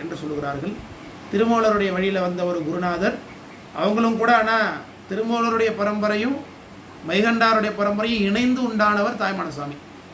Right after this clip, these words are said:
ஏன்னா திருமூலருடைய பரம்பரையில் வந்த ஒரு அறிஞர் தான் திருத்துறையூர்ல சென்று அருணந்தி சிவாச்சாரை வழிபட்டு விட்டு மலைக்கோட்டையில எழுந்திருக்கும் பொழுது அவர் கையில சிவஞான சித்தியார் என்கிற நூலை வச்சிருந்ததையும்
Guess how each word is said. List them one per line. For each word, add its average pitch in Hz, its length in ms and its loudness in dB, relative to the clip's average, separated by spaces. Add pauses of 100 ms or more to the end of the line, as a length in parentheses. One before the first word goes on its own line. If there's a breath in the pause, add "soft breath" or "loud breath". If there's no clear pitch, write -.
ஏன்னா 214 120 0
திருமூலருடைய 233 580 4
பரம்பரையில் 208 380 0
வந்த 202 120 0
ஒரு 190 80 0
அறிஞர் 208 340 0
தான் 262 200 0 (680)
திருத்துறையூர்ல 220 640 2
சென்று 202 460 -2 (580)
அருணந்தி 220 260 0
சிவாச்சாரை 208 420 2
வழிபட்டு 202 380 -2
விட்டு 185 260 -2
மலைக்கோட்டையில 214 560 -2
எழுந்திருக்கும் 190 580 -2
பொழுது 180 320 -2 (420)
அவர் - 160 -2
கையில 233 300 2
சிவஞான 226 440 0
சித்தியார் 202 500 0
என்கிற 185 280 -4
நூலை 202 280 -2
வச்சிருந்ததையும் 175 680 -4